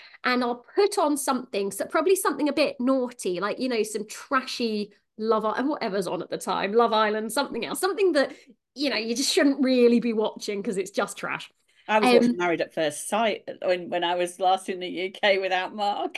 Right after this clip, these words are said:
Speaker 2: I couldn't
Speaker 1: Did
Speaker 2: believe I was
Speaker 1: you?
Speaker 2: watching
Speaker 1: There's
Speaker 2: it.
Speaker 1: a new series. I might watch that. But anyway, right, so I will put that on and then I'll pretend that I'm not working, because what I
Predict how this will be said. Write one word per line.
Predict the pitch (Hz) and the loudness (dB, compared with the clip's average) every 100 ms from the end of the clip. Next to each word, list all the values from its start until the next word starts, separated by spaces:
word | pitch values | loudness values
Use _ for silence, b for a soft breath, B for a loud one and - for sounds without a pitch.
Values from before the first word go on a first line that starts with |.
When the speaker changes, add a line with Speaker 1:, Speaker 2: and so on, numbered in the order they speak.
| 523 | -4
Speaker 2:
I | 269 | -2
couldn't | 277 359 | 4 6
Speaker 1:
Did | |
Speaker 2:
believe | 247 359 | 6 4
I | 285 | 2
was | 269 | 0
Speaker 1:
you? | |
Speaker 2:
watching | 247 - - | -2 -10 0
Speaker 1:
There's | 339 359 | 4 4
Speaker 2:
it. | |
Speaker 1:
a | 339 | 4
new | 339 381 403 | 6 8 8
series. | 403 294 339 359 269 226 | 6 2 2 2 2 2
I | 262 | 4
might | 269 330 311 | 4 4 2
watch | - - | 0 -4
that. | - | 0
But | - | 0
anyway, | - - | 0 -2
right, | 196 | -6
so | - | -2
I | 294 370 | 0 0
will | 381 | 0
put | 381 - - | -4 -6 -4
that | 311 320 | -4 -2
on | 240 170 - | -2 -2 -4
and | 247 | -4
then | 277 302 | -2 -2
I'll | 339 | -4
pretend | 339 320 - - 320 392 427 415 | -4 -8 -10 -10 -4 -2 -2 -4
that | 370 | -6
I'm | 330 320 302 | -2 2 2
not | - | 2
working, | - - 180 196 | -4 -6 -10 -12
because | 220 294 359 | -8 -6 -4
what | |
I | 427 | -6